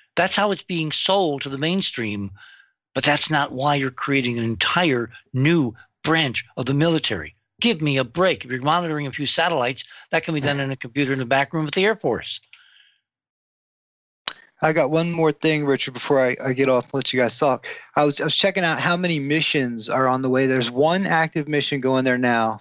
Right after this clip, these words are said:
Speaker 2: by nasa, and there's one, two, three, four, five, six, seven that are in development bef-, between now and two thousand twenty-four.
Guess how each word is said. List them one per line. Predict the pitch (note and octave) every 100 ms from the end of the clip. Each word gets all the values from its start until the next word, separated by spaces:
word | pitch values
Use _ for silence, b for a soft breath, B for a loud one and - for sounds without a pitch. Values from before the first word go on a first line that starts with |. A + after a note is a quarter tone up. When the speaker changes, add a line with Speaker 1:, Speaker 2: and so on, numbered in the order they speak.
| -
Speaker 2:
by | A2+
nasa, | A#2+ A#2+ A#2+ B2 A2 B B B -
and | D#3+ D#3
there's | C#3 C3
one, | B2+ D#3+ F#3
two, | - F#3
three, | F3+ E3+ E3
four, | D#3+ D#3+ D3+
five, | - D3+ D3+
six, | - D3 C3
seven | - E3+ F3+ F3+ G3 F#3+
that | E3+ -
are | C#3 C#3+
in | C#3 D#3
development | D#3+ D3+ D3+ C#3 A#2 C3 A#2+ A#2 B B B _ _
bef-, | C#3+ - - B2+
between | - - E3
now | D3+ D#3 D#3+
and |
two | E3
thousand | E3+ E3 D#3 D3+ D3+ C#3+
twenty-four. | - D#3+ D3+ D#3 D#3+ E3